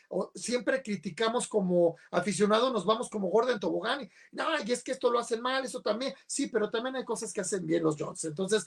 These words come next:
bueno, eh, ¿cómo ves esta situación de Micah Parsons, Manuel?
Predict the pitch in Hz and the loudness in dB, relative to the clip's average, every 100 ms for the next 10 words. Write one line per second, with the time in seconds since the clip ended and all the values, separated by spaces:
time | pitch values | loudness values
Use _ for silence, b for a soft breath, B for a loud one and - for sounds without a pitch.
0 | b b - 165 147 - _ - - 185 | b b 4 4 2 -6 _ -2 6 8
1 | 175 175 175 175 - - 233 247 247 247 | 10 8 8 4 0 2 6 10 10 8
2 | - 240 - 240 185 202 - 226 214 202 | 4 -4 2 2 2 -2 0 2 2 0
3 | 190 202 202 180 185 156 151 - | 0 4 4 2 0 -4 -6 -8